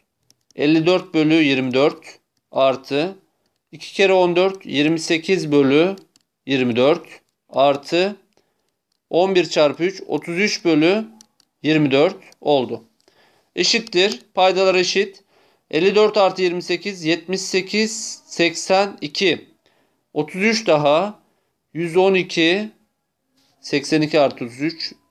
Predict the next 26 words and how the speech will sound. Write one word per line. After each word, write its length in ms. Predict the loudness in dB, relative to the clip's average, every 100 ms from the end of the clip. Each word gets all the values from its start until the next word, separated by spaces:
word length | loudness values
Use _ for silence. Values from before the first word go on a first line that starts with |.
| _ _
Kafadan 360 | -6 -4 -2 -4
şimdi 260 | -4 -4
yanlış 340 | -2 -2 -2 -4
yapmayayım, 340 | -4 -4 -4
toplayalım. 580 | -4 -4 -2 -4 -4 -8 _ _ _ _ _ _ _ _ _ _ _ _ _ _ _ _ _
Burası 220 | -8 -6
seksen 320 | -4 -4 -2 -4
iki 160 | -4
idi, 100 | -2
evet. 340 | -2 -2 -6 -20 _ _ -4
Beş, 520 | 0 0 -2 -6 -10 _
sekiz, 360 | -12 -10 -8 -8
üç 220 | -6 0
daha 160 | 2 4
on 220 | 4 2
bir, 100 | 0
yüz 220 | -2 0
on 200 | 2 2
beş 220 | -2 -2
yaptı 260 | -6 -4 -6
arkadaşlar. 540 | -4 -4 -4 -2 -2
Payımız 400 | 0 2 2 0
yüz 160 | -2 0
on 200 | 0 2
beşmiş. 640 | -2 -4 -6 -8 -8 -2
Bölü 420 | 2 2 2 0